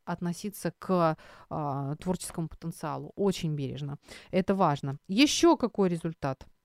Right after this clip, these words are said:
А еще результат — это у ребенка формируется понимание и, м, а, как бы сказать, след об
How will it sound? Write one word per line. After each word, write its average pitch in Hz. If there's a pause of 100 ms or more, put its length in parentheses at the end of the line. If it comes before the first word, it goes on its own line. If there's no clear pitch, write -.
(680)
А 180
еще 208
результат — 190 (400)
это 185
у 196
ребенка 214
формируется 190
понимание 185 (540)
и, 196
м, 170 (120)
а, 151 (180)
как 160
бы 165
сказать, 160 (460)
след 247 (200)
об 180